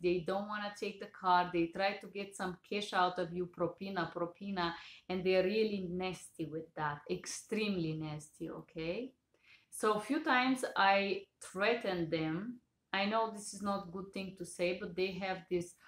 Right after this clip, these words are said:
Organización del Consumidor called Profiso, and I told one of the guys that if he doesn't take the car because it's clean, I will call this organization and I am gonna report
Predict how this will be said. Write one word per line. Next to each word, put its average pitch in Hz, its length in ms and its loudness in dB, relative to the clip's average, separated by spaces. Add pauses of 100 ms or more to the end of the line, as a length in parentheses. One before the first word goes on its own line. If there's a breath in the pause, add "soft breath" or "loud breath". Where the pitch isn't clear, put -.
(260 loud breath)
Organización 185 920 0
del 202 160 2
Consumidor 180 840 -6
called 190 260 -6
Profiso, 175 760 -2
and 180 140 -2
I 180 280 0
told 202 300 -6
one 180 240 0
of 190 100 -6
the 185 100 -6
guys 165 340 2
that 170 100 -10 (100)
if 180 200 -4 (100)
he 170 160 -6 (180)
doesn't 190 440 6 (260)
take 165 220 -4
the 175 80 -4
car 165 400 -2
because 156 280 -4
it's 160 200 -10 (100)
clean, 170 460 -2 (800 loud breath)
I 185 260 6
will 220 160 4
call 180 340 0
this 175 180 -2
organization 175 1160 0 (180)
and 180 320 -2
I 185 220 4
am 226 280 -4
gonna 190 300 -2
report 202 460 -2